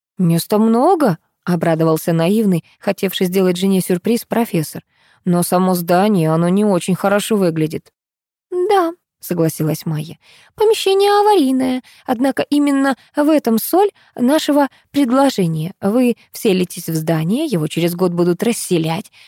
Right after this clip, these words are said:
По закону многодетным семьям жилье предлагают в первую очередь, и меньше ранее занимаемой площади им выделять нельзя. Получите роскошные апартаменты в башне, которую возводят в парке. Видите стройку?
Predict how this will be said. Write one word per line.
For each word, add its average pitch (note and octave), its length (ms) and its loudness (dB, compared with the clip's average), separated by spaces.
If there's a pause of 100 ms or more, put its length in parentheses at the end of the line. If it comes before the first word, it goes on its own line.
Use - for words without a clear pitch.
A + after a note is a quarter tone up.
(140)
По C#4 80 0
закону C4+ 340 0
многодетным B3+ 580 0
семьям D4+ 440 0
жилье C4+ 320 2
предлагают G#3 560 0
в - 60 -20
первую E4+ 340 2
очередь, A#3 500 -2 (240)
и D4 400 2 (240)
меньше D#4+ 720 2 (240)
ранее C#4 400 2
занимаемой B3+ 560 2
площади G#3+ 460 0
им G#3 200 2
выделять G3+ 460 0
нельзя. C4+ 560 4 (640)
Получите C4+ 540 2
роскошные F#3 540 0
апартаменты G#3+ 640 0
в F#3 60 -2
башне, E3 540 -2
которую F3+ 480 0
возводят G3 420 0
в - 80 -18
парке. F3+ 380 -4 (360)
Видите F4+ 440 2
стройку? D#4 460 0